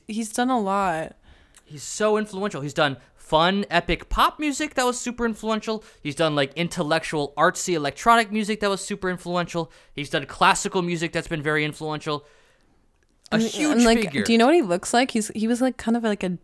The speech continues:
Speaker 1: dapper guy. You know what I mean? Like,
Speaker 2: He's, he looks
Speaker 1: he had
Speaker 2: swag.
Speaker 1: swag.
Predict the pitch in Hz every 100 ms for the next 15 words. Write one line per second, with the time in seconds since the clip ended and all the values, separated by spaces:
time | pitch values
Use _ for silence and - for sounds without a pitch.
0 | - 147 160 175 180 170 - - - -
1 | 160 170 185 196 208 202 240 - - 170
2 | 165 214 - - - - 240 269 - -
3 | - 214 185 170